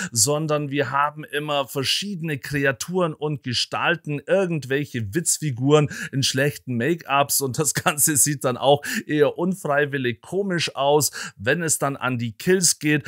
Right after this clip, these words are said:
dann haben wir auch hier nichts Innovatives oder Kreatives. Wenn wir da zum Beispiel mal an Final Destination eins oder zwei denken, das war richtig cool,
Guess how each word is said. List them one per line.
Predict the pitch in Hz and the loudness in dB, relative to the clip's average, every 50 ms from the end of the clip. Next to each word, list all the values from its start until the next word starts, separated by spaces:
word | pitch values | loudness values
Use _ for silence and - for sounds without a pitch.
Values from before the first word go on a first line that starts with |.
| - - - | -10 -6 -4
dann | - 131 127 127 | -2 -2 0 2
haben | 143 143 147 147 143 147 127 | 2 2 2 2 0 0 2
wir | 139 147 - | 2 2 2
auch | - 127 123 - | 2 0 -2 -2
hier | - - 147 165 170 139 | -8 -8 0 2 4 4
nichts | 123 127 131 113 - - | 4 2 0 0 0 -4
Innovatives | - - - 185 185 175 156 139 135 123 - - - 123 123 123 123 113 110 110 107 101 - - | -4 -2 -2 0 0 0 2 4 2 2 2 -2 -4 -4 -2 -2 -2 2 2 2 2 2 0 -2
oder | 123 127 120 110 | -4 -6 -6 -6
Kreatives. | - - - 160 170 160 143 131 - - 123 123 120 117 110 101 - 110 | -8 -8 -4 0 2 4 2 2 0 -6 -6 -4 -2 0 0 0 0 -2
Wenn | 123 131 | -2 -4
wir | 139 135 120 | -2 -2 0
da | 113 113 113 | 0 0 -2
zum | - - 110 | -2 -4 -4
Beispiel | 101 110 113 120 - - 120 | -2 -2 -2 -2 -4 -6 -4
mal | 113 113 110 113 107 - - - - | -2 0 0 0 0 -2 -8 -8 -6
an | - 113 117 113 | -4 -4 -4 -4
Final | - - 120 135 147 139 127 113 | -4 -6 -6 -4 -4 -4 -4 -2
Destination | 123 123 113 - 120 117 117 117 123 127 113 - 113 | -2 -4 -4 -4 -4 -4 -2 -2 -2 -2 -4 -4 -6
eins | - - - 117 135 151 147 - - | -8 -6 -6 -4 -4 -2 -4 -4 -4
oder | 127 127 120 120 113 | -6 -6 -4 -4 -4
zwei | 104 - - 110 98 110 151 160 | 0 -2 -2 -2 -2 -4 -6 -6
denken, | 139 - 127 127 131 123 127 120 107 | -4 -2 -2 -2 -2 -4 -4 -4 -4
das | 120 131 131 - - | -4 -2 -4 -2 0
war | 131 123 | 0 -2
richtig | 127 160 151 - - 135 131 113 - - | -2 -2 -6 -6 -8 -8 -8 -8 -8 -4
cool, | - 170 185 185 180 | 2 6 6 6 6